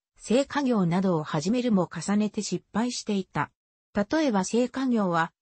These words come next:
卑しい仕事であるとして父兄が、国風に合わないとして政府が、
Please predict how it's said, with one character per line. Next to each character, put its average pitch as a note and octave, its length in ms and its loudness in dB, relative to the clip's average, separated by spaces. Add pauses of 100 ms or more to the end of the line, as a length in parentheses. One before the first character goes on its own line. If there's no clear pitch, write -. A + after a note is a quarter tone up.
(140)
卑 A3+ 240 0
し C#4+ 220 -2
い - 20 -8
仕 G3+ 140 -2
事 G3 260 0
で A#3+ 120 0
あ A#3+ 80 2
る A3+ 120 -2
と G3 100 -4
し - 140 -8
て A#3 120 0
父 - 140 -16
兄 G#3 240 0
が、 D#3+ 220 0 (220)
国 B3 280 -4
風 D4+ 260 -2
に C#4+ 140 -2
合 A#3+ 140 0
わ C4+ 100 -2
な D4 140 -2
い G3+ 80 -2
と F#3+ 160 -4
し - 100 -8
て C4+ 120 0
政 C4 300 0
府 F3+ 120 -4
が、 D#3+ 240 0